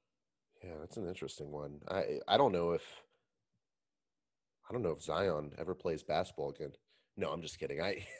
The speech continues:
<laughs> he's gonna play basketball, but, uh, I don't know if Zion necessarily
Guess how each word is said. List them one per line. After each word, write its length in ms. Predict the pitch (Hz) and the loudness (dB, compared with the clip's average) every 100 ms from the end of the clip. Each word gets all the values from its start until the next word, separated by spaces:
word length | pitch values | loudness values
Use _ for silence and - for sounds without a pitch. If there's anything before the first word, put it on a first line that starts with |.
| - | -4
<laughs> 0 | - - | -4 -2
he's 200 | - - | -4 -4
gonna 200 | - 147 | -2 0
play 240 | 165 135 113 | 2 4 6
basketball, 460 | 117 113 - 101 | 6 4 4 2
but, 200 | 90 92 90 - - - - _ _ | 4 2 2 -8 -16 -18 -20 _ _
uh, 180 | 107 95 - | 6 6 6
I 40 | |
don't 140 | 120 135 | 4 6
know 160 | 104 | 4
if 240 | 98 98 - | 4 2 -2
Zion 420 | 95 92 95 92 | 0 2 4 2
necessarily 840 | 90 - - 90 87 82 85 82 | 0 -2 0 4 4 4 0 -2